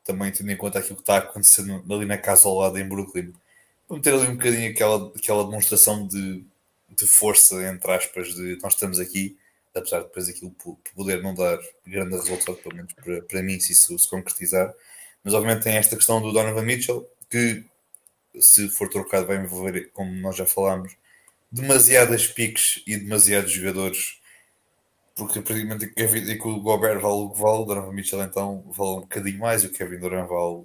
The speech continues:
uma N B A inteira por ele. Ahm, mas passando para ti, Cyril,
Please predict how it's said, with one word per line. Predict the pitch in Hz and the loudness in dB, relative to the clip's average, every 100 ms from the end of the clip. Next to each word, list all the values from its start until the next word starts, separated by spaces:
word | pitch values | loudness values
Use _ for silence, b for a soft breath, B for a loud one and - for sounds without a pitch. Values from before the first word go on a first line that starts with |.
| _ | _
uma | 98 98 | -10 -4
N | 92 90 | -4 -2
B | 90 | 0
A | 90 | 0
inteira | 90 - 90 87 85 _ - | -2 -4 -6 -6 -12 _ -14
por | 92 | -6
ele. | 95 98 110 b b b b - | -4 -4 -8 b b b b 0
Ahm, | 104 104 101 104 101 - _ - | 4 6 4 0 -12 -16 _ -4
mas | 117 - | 0 0
passando | - - 135 123 | 4 4 4 0
para | 131 127 | -8 -6
ti, | 127 120 117 | -6 0 6
Cyril, | - 117 110 117 117 | 6 6 2 -2 -4